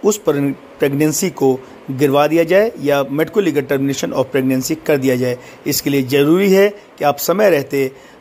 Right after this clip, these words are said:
उसको टर्मिनेट करा दीजिए, क्योंकि शिशु,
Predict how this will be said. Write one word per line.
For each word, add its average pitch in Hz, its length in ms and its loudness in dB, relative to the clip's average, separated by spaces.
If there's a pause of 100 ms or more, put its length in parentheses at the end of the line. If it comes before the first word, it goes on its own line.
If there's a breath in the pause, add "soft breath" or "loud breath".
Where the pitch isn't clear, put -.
(160)
उसको 147 420 0
टर्मिनेट 143 540 -2
करा 143 200 2
दीजिए, 170 340 0
क्योंकि 147 480 -4
शिशु, 147 440 -4